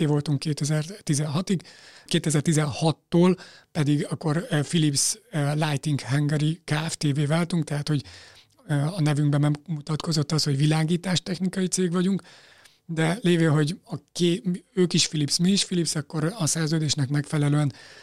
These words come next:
e, amit kötöttünk velük, e, mi nevet változtattunk. E, ott ment egy ötletelés, hogy mi legyen az új nevünk. E, így mindenki szokta kérdezni, hogy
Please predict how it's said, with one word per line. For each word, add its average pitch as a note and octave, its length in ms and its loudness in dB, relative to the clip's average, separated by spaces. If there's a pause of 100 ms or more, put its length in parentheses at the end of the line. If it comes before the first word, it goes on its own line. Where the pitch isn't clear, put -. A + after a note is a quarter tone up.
(400)
e, D#3 120 0
amit D3+ 240 -2
kötöttünk D#3 500 -2
velük, D3 460 -2
e, C#3+ 240 2 (160)
mi D#3 300 0
nevet D3 340 0
változtattunk. F#3 840 0 (560)
E, D#3 380 -2
ott D#3+ 160 -8 (260)
ment E3+ 220 0
egy D3+ 120 4
ötletelés, D#3 600 2
hogy D#3+ 120 0
mi D#3 120 4
legyen D3 260 4
az C#3+ 120 2
új D3 180 4
nevünk. F#3 460 4 (720)
E, E3 200 0
így F3 160 -2
mindenki D#3+ 380 2
szokta - 280 0
kérdezni, D3+ 420 2
hogy C#3+ 400 0